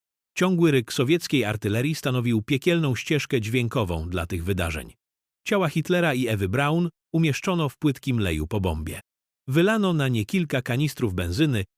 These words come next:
którą mozolnie ściągnięto z uszkodzonych pojazdów. Martin Bormann,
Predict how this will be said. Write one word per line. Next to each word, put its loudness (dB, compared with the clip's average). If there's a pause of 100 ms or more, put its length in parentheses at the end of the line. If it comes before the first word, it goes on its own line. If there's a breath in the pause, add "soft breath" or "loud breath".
(200)
którą 0
mozolnie 2
ściągnięto -2
z -8
uszkodzonych -2
pojazdów. -2 (480)
Martin 0
Bormann, 0